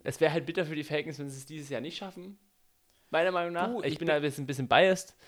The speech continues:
Speaker 1: Und die Bucks sind halt irgendwie so ein
Speaker 2: Ich seh die
Speaker 1: mega
Speaker 2: Bucks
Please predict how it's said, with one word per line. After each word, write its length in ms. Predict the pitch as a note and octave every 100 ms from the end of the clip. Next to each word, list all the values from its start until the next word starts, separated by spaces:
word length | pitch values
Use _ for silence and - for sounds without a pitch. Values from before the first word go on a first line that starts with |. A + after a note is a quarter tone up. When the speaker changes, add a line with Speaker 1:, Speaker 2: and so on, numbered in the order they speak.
| - - -
Speaker 1:
Und 120 | C3+
die 60 | B2+
Bucks 280 | B2+ C3 -
sind 180 | D#3 C#3+
halt 160 | C3+
irgendwie 280 | - D#3 C#3+
so 160 | B2+ B2
ein 240 | B2 A#2+ - _ _ _ _
Speaker 2:
Ich 140 | F3
seh 100 | -
die 100 | G#3
Speaker 1:
mega 300 | F3 D#3 F3+
Speaker 2:
Bucks 60 | B2+